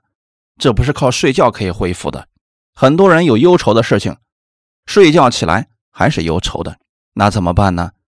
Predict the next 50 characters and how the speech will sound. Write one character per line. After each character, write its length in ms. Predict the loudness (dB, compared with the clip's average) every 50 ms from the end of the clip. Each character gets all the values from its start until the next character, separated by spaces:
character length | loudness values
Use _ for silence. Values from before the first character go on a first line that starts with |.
| _ _ _ _ _ _ _ _
你 140 | -2 0 0
需 180 | 0 2 4
要 140 | 4 4 4
在 120 | 4 2 0
神 220 | 0 0 0 0
的 80 | 0 0
话 240 | 0 -2 -4 -4
语 80 | -4 -6
中 240 | -4 -4 -4 -4 -4 -6 -14 _ _ -10
才 200 | -6 -2 -2 0
能 280 | 0 -2 -2 -4 -6 -10 _ _ _ _ _
真 260 | 0 0 2 2 2
正 260 | 0 0 0 0 -2 -2
得 240 | -2 0 2 2
着 220 | 2 2 2 0 0
释 240 | 0 -2 -2 -2 0
放 320 | 0 0 -2 -2 -4 -10 _
和 220 | _ _ -6 -4 -2
安 220 | -2 -2 -2 -4
宁。 240 | -4 -6 -8 -10 -14 _ _ _ _ _ _ _ _ _ _ _ _ _ _ _ _ _ _
无 100 | 2 4
论 160 | 4 4 4
你 60 | 2
遇 120 | 2 2 2
到 160 | 4 2 2
什 160 | 0 -2 -4
么 80 | -6 -4
事 160 | -4 -4 -4
情， 220 | -4 -4 -8 -8 _ _ _ _ _ _ _ _ _ _ _ _
你 140 | -4 -2 -2
只 160 | 0 0 0
要 80 | 2
来 160 | 2 2 0 -2
寻 200 | -2 -2 -2 -2
求 220 | 0 0 -2 -2
主， 220 | -2 -4 -8 -10 _ _ _ _ _
祷 120 | -4 -4 -2
告 140 | 0 -2
说 280 | 0 0 -2 -2 -2 -6 _ _
：“天 160 | -4 -2 -2 -2
父， 240 | -2 -4 -6 -6 -8 _ _ _ _ _ _ _ _ _ _
我 80 | 0 2
把 120 | 2 2
这 120 | 2 0 -2
个 80 | -2
重 240 | 0 0 0 0 0
担 200 | -2 -4 -4 -2
交 200 | 0 0 0 0
给 120 | 0 -4
你。” 200 | -6 -8 -12 -14